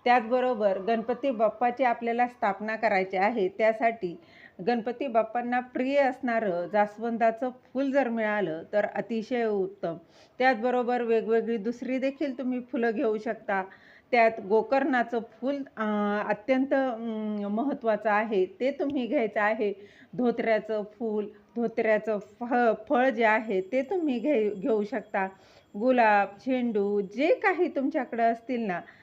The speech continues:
ती तुम्ही घ्यायचं आहे. त्यानंतर एक कोरं वस्त्र लागणार आहे. अगदी मार्केटमध्ये छोटी छोटी बघा वस्त्र जी भेटतात ते तुम्ही आणू शकता. त्यानंतर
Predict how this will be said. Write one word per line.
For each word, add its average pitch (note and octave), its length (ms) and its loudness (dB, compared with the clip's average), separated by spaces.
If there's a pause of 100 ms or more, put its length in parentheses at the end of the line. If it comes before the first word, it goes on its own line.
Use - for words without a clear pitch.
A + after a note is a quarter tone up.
(240)
ती C4 100 -2
तुम्ही C4 340 0
घ्यायचं G#3+ 380 0
आहे. G3+ 340 -2
त्यानंतर A#3 560 0
एक G#3+ 320 -6
कोरं A3 260 2
वस्त्र A3+ 480 -2
लागणार G3+ 400 0
आहे. G3+ 320 -4 (320)
अगदी G#3+ 260 0
मार्केटमध्ये A#3 720 0 (100)
छोटी A#3+ 260 -4
छोटी A#3 300 -4
बघा A3+ 280 0
वस्त्र A3+ 460 -2
जी A#3 140 -2
भेटतात A3 520 -2 (180)
ते B3+ 100 2
तुम्ही B3+ 380 -2
आणू G#3+ 420 -4
शकता. G#3+ 420 -4 (680)
त्यानंतर B3 500 2